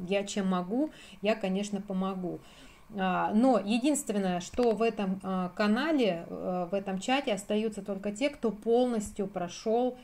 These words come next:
весь блок. Тот, кто идёт на определённый курс, м, я, к сожалению, вынуждена буду потом,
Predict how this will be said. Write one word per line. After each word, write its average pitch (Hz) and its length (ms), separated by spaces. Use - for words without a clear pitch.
весь 202 500
блок. 180 540
Тот, 214 220
кто 196 260
идёт 190 240
на 185 120
определённый 208 640
курс, 185 400
м, 180 560
я, 208 320
к - 40
сожалению, 196 580
вынуждена 202 560
буду 208 380
потом, 233 440